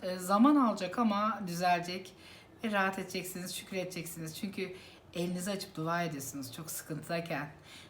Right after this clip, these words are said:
Dualı bir ortama katılacaksınız. Biraz sıkıntılı bir ortam. Ama bunu da atlatacaksınız. E, çünkü yavaş yavaş da olsa hedeflerinize çok da güzel ulaşacaksınız gözüküyor.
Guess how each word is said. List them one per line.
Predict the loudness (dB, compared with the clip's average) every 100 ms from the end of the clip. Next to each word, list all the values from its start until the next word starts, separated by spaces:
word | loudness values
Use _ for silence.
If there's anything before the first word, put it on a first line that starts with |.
| -16 -6
Dualı | 0 2 4 2
bir |
ortama | 2 2 2 -2 -2
katılacaksınız. | -2 -2 0 0 -2 -4 -4 -4 -8 -10 -6
Biraz | -2 -2 -2
sıkıntılı | -6 -6 -6 -4 0
bir |
ortam. | 2 0 0 0 0 -4 -18 -20 -20 -18 -20 -20 -6 2
Ama | 4 6 4
bunu | 4 4
da | 2
atlatacaksınız. | 2 -2 -2 -2 -2 -2 -2 -2 -4 -8 -12 -14 -20 -12
E, | -8 -4
çünkü | -2 -2 0 -2 -2 -6 -14 -20 -20 -12 0
yavaş | 4 8 8 6
yavaş | 4 4 2 2
da |
olsa | 0 2 2
hedeflerinize | 2 2 -2 0 0 0 0 0 0 0 -6 -16 -20 -20 -20 -20 -20 -8
çok | -6 -2
da | -2
güzel | -2 4 6 6 2 -6 -18 -20 -10
ulaşacaksınız | 0 0 2 -2 -4 -2 -4 -4
gözüküyor. | -6 -6 -8 -6 -6